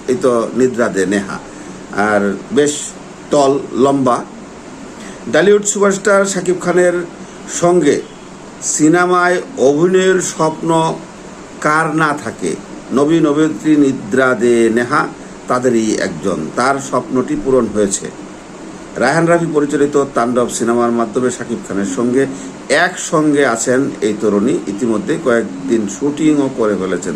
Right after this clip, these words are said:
তিনি। বাবা, জানি না আমরা। গত বছর কুসুম শিকদার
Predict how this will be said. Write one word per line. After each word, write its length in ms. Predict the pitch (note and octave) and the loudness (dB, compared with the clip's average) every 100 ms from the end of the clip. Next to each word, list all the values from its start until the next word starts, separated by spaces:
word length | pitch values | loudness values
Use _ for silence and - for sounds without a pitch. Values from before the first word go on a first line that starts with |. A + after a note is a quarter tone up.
| D2 | -6
তিনি। 180 | - - - - - - F#3+ | -8 -10 -10 -14 -14 -12 -2
বাবা, 580 | G3 C#2 G1+ - C#2+ - - - - - - - - - - - F#2 | -2 0 -4 -6 -6 -6 -12 -16 -14 -16 -14 -16 -16 -16 -16 -8 -2
জানি 380 | A2+ G#2+ A#2+ | 0 2 4
না 140 | D3+ D3+ | 4 4
আমরা। 340 | C#3+ C3+ C#3 - - - - - - - - - - - - - - C3+ - - - | 2 0 -2 -6 -16 -16 -16 -14 -14 -14 -16 -16 -18 -18 -18 -16 -10 -10 -10 -8 0
গত 200 | E3+ F3+ | 2 4
বছর 300 | G3+ G3 A3+ G#3+ | 4 4 2 0
কুসুম 240 | G3 F#3+ G3 | -2 -2 -2
শিকদার 320 | F#3+ E3+ | -2 0